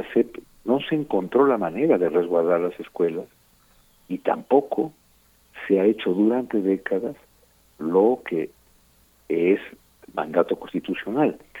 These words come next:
La educación en México, además de ser laica y obligatoria, es gratuita, y no es cierto, sin la co-, sin las colaboraciones, eh, aparentemente voluntarias de los, de, de los padres de familia, en muchísimas de ellas no habría agua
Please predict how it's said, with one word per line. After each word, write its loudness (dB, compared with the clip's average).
La -4
educación 2
en 2
México, 0
además 2
de -6
ser -2
laica 2
y -6
obligatoria, -2
es -10
gratuita, 0
y -4
no -4
es -4
cierto, 0
sin 2
la 6
co-, 0
sin -2
las 0
colaboraciones, 2
eh, -4
aparentemente 2
voluntarias 2
de 0
los, -4
de, -4
de -2
los -2
padres 6
de -2
familia, -4
en -8
muchísimas -4
de 0
ellas 2
no 0
habría 2
agua 0